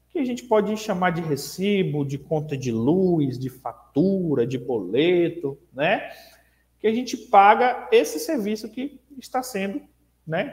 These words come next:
Que está chegando, está sendo oferecido para a nossa casa. Mas além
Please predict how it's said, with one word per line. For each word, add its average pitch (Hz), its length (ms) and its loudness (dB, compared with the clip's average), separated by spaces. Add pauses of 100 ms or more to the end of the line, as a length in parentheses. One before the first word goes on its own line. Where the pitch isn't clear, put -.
Que 196 60 -10
está 202 200 -6
chegando, 170 520 -4
está 175 200 -8
sendo 170 240 -6
oferecido 185 640 -4
para 147 220 -4
a - 20 -4
nossa 127 240 -8
casa. 95 400 -18 (640)
Mas 143 280 2
além 180 880 2